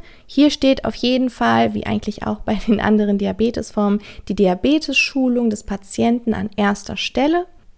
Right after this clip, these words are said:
Dann haben die Patienten natürlich regelmäßige Kontrollen, also natürlich von ihrem Blut, dann aber auch vom Medikamentenplan, dass man schaut, wie ist er eingestellt. Und zusätzlich sollen die Patienten auch einmal im Jahr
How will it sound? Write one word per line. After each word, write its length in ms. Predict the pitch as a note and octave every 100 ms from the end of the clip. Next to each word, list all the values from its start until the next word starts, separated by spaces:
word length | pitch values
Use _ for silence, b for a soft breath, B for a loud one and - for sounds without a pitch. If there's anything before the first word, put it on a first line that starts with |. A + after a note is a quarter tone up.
| -
Dann 200 | A#3+ B3+
haben 160 | B3 A#3+
die 100 | G#3+
Patienten 540 | G#3+ G#3 - A#3+ A#3
natürlich 480 | A3 G#3 G3+ G#3 -
regelmäßige 880 | B3 C4 A#3+ A3+ A3 A3 A3 G#3+ G3+
Kontrollen, 760 | - G#3+ - - C#4 B3+ B3+ B3
also 220 | G3 G3+
natürlich 560 | G3+ - A3 G#3 - -
von 280 | - G3 G3
ihrem 260 | G#3+ G3+ G#3+
Blut, 600 | - A#3 B3+ B3 A#3+ - B B B
dann 180 | G#3 G#3
aber 400 | - G#3 G#3 -
auch 160 | G3+
vom 200 | - G#3
Medikamentenplan, 1000 | G3 G3 - G3+ A#3 D4+ C#4 A#3 A3+ A3+ A3
dass 160 | G#3
man 120 | G3
schaut, 260 | G3+ G3+ G#3
wie 100 | -
ist 160 | G3+ -
er 160 | F#3+ -
eingestellt. 760 | B3 A#3+ A#3 - G#3+ G#3+ A3 B B B B -
Und 180 | A3+
zusätzlich 960 | A3+ D4+ D#4+ D4 C4+ C4 - B3 B3+ -
sollen 240 | A3 A3+
die 100 | A3+
Patienten 720 | A3+ G#3+ - G#3+ G#3+ G#3+ G#3 G#3
auch 240 | G#3 G3+
einmal 400 | - A3+ A3+ A3
im 160 | G#3 G3+
Jahr 340 | G3+ G#3